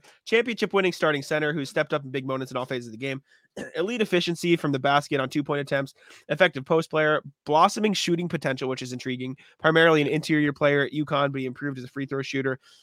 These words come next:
uh, in each of his three seasons, fifty-eight to sixty-nine to seventy-seven percent. <clears throat> That's a very, very big eyes emoji.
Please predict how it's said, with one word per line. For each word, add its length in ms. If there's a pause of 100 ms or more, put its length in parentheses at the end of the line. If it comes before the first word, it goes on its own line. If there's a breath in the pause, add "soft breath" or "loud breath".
(140 soft breath)
uh, 140
in 60
each 160
of 60
his 100
three 160
seasons, 400
fifty-eight 480
to 80
sixty-nine 520
to 60
seventy-seven 540
percent. 340
<clears throat> 40
That's 240
a 40
very, 340
very 420
big 420 (160)
eyes 220
emoji. 280